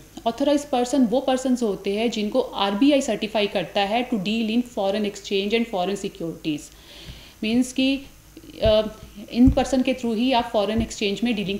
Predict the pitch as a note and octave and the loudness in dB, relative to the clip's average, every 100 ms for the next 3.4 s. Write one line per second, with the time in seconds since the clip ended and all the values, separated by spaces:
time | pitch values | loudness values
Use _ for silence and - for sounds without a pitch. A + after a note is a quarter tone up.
0 | - A3 F3 E3 - - D3 C#3+ - - | -2 -2 -2 -4 -8 -12 -12 -12 -16 -16
1 | - - - B3 G3 A3 A3 C4 C4 B3+ | -16 -14 -4 0 4 4 4 2 2 2
2 | C4 C4 C4 B3+ A3 A#3 C4+ C4 - F#3+ | 2 2 2 4 4 4 4 2 0 -2
3 | G#3 G#3+ F#3+ G#3+ | 2 2 2 4